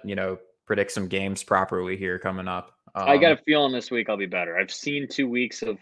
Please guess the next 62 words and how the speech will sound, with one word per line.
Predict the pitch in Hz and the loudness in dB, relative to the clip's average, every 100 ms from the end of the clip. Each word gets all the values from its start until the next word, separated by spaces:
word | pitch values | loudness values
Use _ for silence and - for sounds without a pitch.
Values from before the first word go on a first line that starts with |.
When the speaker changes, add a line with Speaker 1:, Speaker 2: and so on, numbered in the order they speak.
| - | -6
Speaker 2:
these | 117 104 | -6 -6
teams. | - 113 110 107 101 - - _ _ | -4 -2 -2 -2 -6 -10 -14 _ _
We're | 110 | 2
not | 107 110 | 2 2
just | 101 | 0
guessing | 104 104 - 107 | 4 4 2 -4
blindly. | 98 92 95 98 101 101 101 | -2 -2 -2 -2 -2 -2 -2
Speaker 1:
You're | 117 120 | 0 6
getting | 123 123 | 10 10
Speaker 2:
So | 117 | 10
Speaker 1:
a | |
Speaker 2:
now | 139 | 10
Speaker 1:
better | 113 110 | 10 8
sense | - 113 113 113 | 4 2 4 2
of | 104 | 0
who | 110 107 | 4 8
actually | 107 104 - 101 101 | 8 6 2 2 6
has | - | 8
Speaker 2:
Yeah, | 127 98 | 8 6
Speaker 1:
their, | 92 | 4
Speaker 2:
it's, | 98 | 0
Speaker 1:
their | 101 | -4
shit | - 101 | -4 0
Speaker 2:
I | 143 | 4
have | 151 143 | 6 6
an | |
Speaker 1:
together | 143 147 | 4 2
and | 151 | 0
who | |
Speaker 2:
educated | 101 147 143 135 110 | -2 0 2 2 0
Speaker 1:
doesn't. | 101 - | -6 -6
Speaker 2:
feel | 131 127 117 | -4 -2 -2
on | 104 | -2
matchups | 101 110 110 - 110 104 98 - | 0 0 0 -2 -4 -4 -6 -14
and, | 98 90 98 | -16 -14 -10
you | 98 | -8
know, | 90 90 | -8 -8
stuff | - 98 | -8 -6
like | 95 87 | -6 -6
that | 92 90 | -4 -4
now. | 98 98 | -4 -6
So | - 131 | -4 -2
we'll | 135 | -2
see. | - 117 95 90 - | -2 -2 -2 -6 -12
You | 104 | -4
know, | 98 98 104 | -2 -2 -2
we, | 117 131 131 135 | 2 4 4 4
we | 135 | 2
can | 135 | 6
go | 135 | 8
back | 135 131 | 10 8
and | 107 - | 2 -4
clip | - - - | 0 0 2
that | 98 90 90 - 101 | 4 4 0 -6 -6
when | 101 | 0
I | 98 | 2
go | 95 92 - _ | 2 0 -4 _
four | 117 107 104 | 0 2 2
and | 98 90 - | -2 -6 -8
twelve | - 98 95 90 | 2 4 6 2
next | 87 82 - - | -4 -8 -8 -6
year | 85 | -6